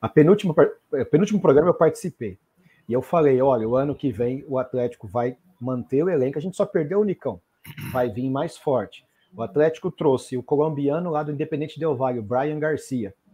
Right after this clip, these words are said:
que ele tá suspenso e não pode jogar na Recopa. Quem, quem tá suspenso da Libertadores tem que cumprir jogo na Recopa.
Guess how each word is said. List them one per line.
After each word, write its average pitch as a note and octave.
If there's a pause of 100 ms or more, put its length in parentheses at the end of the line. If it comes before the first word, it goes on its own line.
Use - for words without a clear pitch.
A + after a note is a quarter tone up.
(220)
que B2
ele A#2+
tá C3+
suspenso C#3
e D3+
não D3+
pode C#3+
jogar C3
na C3+
Recopa. A#2+ (320)
Quem, C3+ (140)
quem D#3+
tá E3+
suspenso D3
da D3+
Libertadores C3
tem D3
que -
cumprir C#3
jogo C3+
na C#3
Recopa. C3